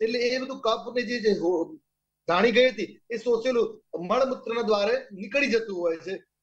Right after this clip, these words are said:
માટે કરીને આજના દિવસની અંદર ખાસ કરીને જ્યારે કોઈ પણ વ્રત કરીએ, કોઈ પણ પૂજા અર્ચના કરીએ, બે વસ્તુ મહત્વની છે. પહેલું, તે તમે હોલિકા કરો કે કોઈ પણ બીજું વ્રત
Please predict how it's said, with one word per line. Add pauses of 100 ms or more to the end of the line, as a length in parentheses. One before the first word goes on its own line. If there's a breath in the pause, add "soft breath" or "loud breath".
માટે
કરીને
આજના
દિવસની
અંદર
ખાસ
કરીને (320)
જ્યારે
કોઈ
પણ
વ્રત
કરીએ,
કોઈ
પણ
પૂજા
અર્ચના
કરીએ, (200)
બે
વસ્તુ
મહત્વની
છે. (920)
પહેલું, (260)
તે
તમે (240)
હોલિકા
કરો
કે (460)
કોઈ
પણ
બીજું
વ્રત